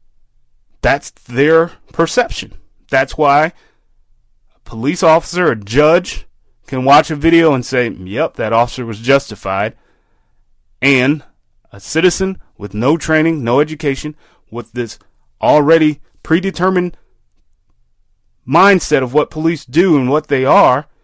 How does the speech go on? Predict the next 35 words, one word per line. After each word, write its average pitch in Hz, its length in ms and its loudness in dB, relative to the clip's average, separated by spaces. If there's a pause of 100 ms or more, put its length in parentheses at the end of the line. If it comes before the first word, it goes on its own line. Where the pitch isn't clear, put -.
(160)
can 127 160 -6
watch 135 240 2
that 147 140 -2
video 147 220 0
and 131 100 -2
say, 117 180 -2
"Oh, 117 60 0
no, 147 180 2
this 131 240 -4
is 117 80 -8
murder. 165 380 0 (180)
This - 140 -14
person 139 360 -2
should - 200 -12 (100)
go 120 160 -4
to 107 80 -8
jail. 151 500 0 (240)
He 120 140 -8
is 107 140 -6
a 107 40 -10
bad 113 320 -2
person. 175 480 0 (240)
We're 127 140 -6
gonna 113 180 -4
sue 110 200 -6
his 104 160 -6
family. 165 520 0 (220)
We're 127 120 -6
gonna 113 200 -4
sue 110 240 -8
him. 160 400 0 (180)
We're 139 140 0
gonna 123 180 0
see 117 200 -4
his, 110 180 -6